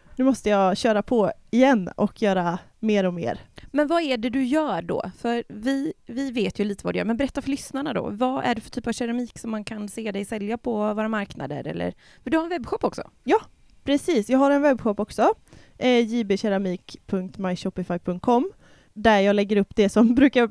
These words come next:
Speaker 1: bli över från marknaderna. För att ofta så är det ju, när vi pratar om det här med att, att man kanske inte har så mycket tid alltid, så blir ju marknaderna en väldig morot för att det är så kul att få stå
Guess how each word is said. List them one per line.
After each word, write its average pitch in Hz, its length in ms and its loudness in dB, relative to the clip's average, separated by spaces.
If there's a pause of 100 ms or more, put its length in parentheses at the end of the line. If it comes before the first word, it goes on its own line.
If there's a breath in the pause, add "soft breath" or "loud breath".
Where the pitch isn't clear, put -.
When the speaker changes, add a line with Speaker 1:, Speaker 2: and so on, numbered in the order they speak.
Speaker 1:
bli 247 200 2
över 220 400 6
från 269 220 2
marknaderna. 190 640 0 (180)
För 233 120 2
att 220 140 2
ofta 247 340 0
så 262 140 -2
är 226 80 2
det 208 60 0
ju, 202 260 4 (880)
när 220 200 0
vi 214 80 2
pratar 208 280 2
om 202 80 0
det 202 80 0
här 196 120 2
med 196 160 0
att, 190 260 2
att 208 140 -2
man 214 120 -4
kanske 214 220 -6
inte 208 120 -4
har 202 60 0
så - 100 -2
mycket 214 240 -4
tid 277 220 2
alltid, - 380 0
så - 140 -4
blir 214 140 0
ju 202 80 2
marknaderna 190 720 -2
en 196 120 -2
väldig 185 220 0
morot 190 580 0
för 190 120 -4
att 190 60 -6
det 190 60 -2
är - 20 -2
så 190 140 -10
kul 175 260 0
att 175 80 -4
få - 100 -10
stå 226 340 2